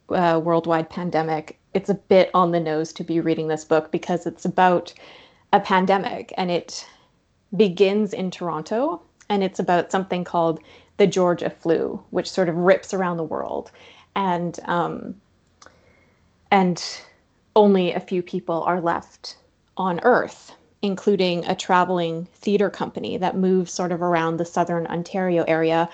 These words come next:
or what was known as the Sou-, Southern Ontario area when the world was functioning, quote unquote, normally.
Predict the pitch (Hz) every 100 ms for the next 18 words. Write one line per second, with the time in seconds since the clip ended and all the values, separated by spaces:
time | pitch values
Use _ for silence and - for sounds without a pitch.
0 | - - 214 208 185 175 175 175 185 165
1 | 165 170 - 175 175 - 170 170 - 175
2 | 170 165 - 175 - 175 175 170 165 165
3 | 165 - 190 - - - - 180 170 165
4 | 160 160 160 156 - 160 - 175 165 156
5 | 156 - _ _ - 170 160 - 151 170
6 | 175 175 165 -